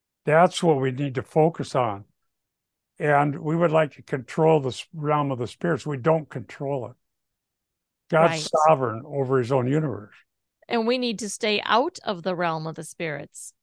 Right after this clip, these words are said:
Speaker 1: We need to preach Christ. We keep going back to Colossians one thirteen and fourteen.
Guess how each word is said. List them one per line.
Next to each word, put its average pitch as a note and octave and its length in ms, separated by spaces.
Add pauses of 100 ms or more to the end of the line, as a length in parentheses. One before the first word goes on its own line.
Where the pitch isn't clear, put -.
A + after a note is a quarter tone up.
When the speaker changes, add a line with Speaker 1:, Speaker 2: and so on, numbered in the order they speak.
(120)
Speaker 1:
We F3+ 300
need D#3+ 400
to C#3 80
preach - 540
Christ. C#3 520 (520)
We D3 80
keep D#3 180
going D3 240
back D3 220
to - 40
Colossians C3+ 520
one C3+ 240
thirteen C3+ 420
and A#2 100
fourteen. B2+ 640